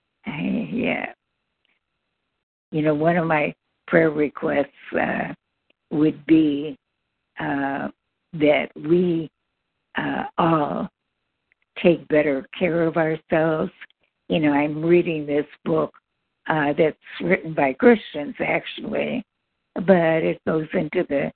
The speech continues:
you know, various illnesses that we have and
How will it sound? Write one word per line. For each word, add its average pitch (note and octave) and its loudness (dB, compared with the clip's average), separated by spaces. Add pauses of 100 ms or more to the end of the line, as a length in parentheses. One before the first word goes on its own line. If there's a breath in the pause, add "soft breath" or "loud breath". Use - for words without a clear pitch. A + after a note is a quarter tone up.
(380)
you B3 4
know, E3 0
various E3 2 (140)
illnesses D#3+ -4 (100)
that E3+ 2
we D#3+ 0
have C#3+ -4 (520)
and D#3+ 2